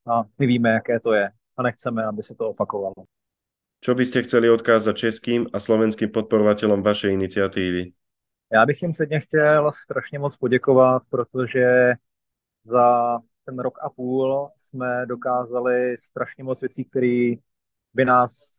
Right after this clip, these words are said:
Speaker 1: v životě ani dříve nenapadlo, že se na něčem takovém budeme podílet, nebo že,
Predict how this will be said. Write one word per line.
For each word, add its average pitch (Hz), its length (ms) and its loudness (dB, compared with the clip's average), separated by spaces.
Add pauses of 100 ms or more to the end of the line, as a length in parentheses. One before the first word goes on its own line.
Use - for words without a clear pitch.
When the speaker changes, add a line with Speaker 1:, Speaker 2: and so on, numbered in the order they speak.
Speaker 1:
v 113 80 -20
životě 131 360 -2
ani 131 200 -6
dříve 127 280 0
nenapadlo, 120 520 0
že 113 120 -14
se - 180 -6
na 117 260 -4
něčem 120 260 -14
takovém 117 280 -6
budeme 120 220 -2
podílet, 117 560 0
nebo 113 260 -6
že, 110 220 -2